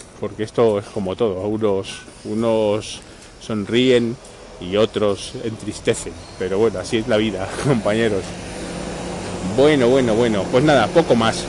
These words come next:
eh, simplemente quería comentarnos en ese segmento. Tengo intención de grabar ahora otro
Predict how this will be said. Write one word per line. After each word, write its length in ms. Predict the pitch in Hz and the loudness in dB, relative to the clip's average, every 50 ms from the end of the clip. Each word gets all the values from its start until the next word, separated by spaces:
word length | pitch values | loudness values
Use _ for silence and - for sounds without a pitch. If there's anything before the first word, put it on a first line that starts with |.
| - 123 | -4 -2
eh, 220 | 117 113 110 110 110 | 0 0 0 0 0
simplemente 580 | - 127 123 123 123 120 127 127 123 127 123 | 0 0 0 2 2 2 2 4 4 2 4
quería 520 | 117 120 113 123 123 120 120 117 113 113 107 107 98 - - - - - - - - - - - - - - - | 4 4 4 4 4 4 4 4 4 2 0 -2 -4 -8 -12 -12 -12 -12 -12 -12 -12 -14 -14 -14 -14 -12 -6 -2
comentarnos 540 | 120 120 117 117 113 127 123 127 117 110 | 0 0 0 2 4 4 4 4 2 0
en 60 | 127 123 | -2 -4
ese 160 | 131 135 131 | -4 -4 -4
segmento. 440 | - 127 117 127 139 139 - 147 139 | -4 -2 0 0 0 2 2 0 2
Tengo 240 | 139 139 139 139 | 2 2 2 2
intención 380 | 135 131 123 131 120 - 127 127 | 2 2 0 0 -2 0 -2 0
de 80 | 123 123 | 0 2
grabar 340 | 120 117 117 123 120 117 | 4 4 6 6 6 6
ahora 300 | 117 117 113 113 113 110 | 6 6 4 4 4 4
otro 340 | 110 120 120 - 131 147 180 | 2 2 2 2 0 0 0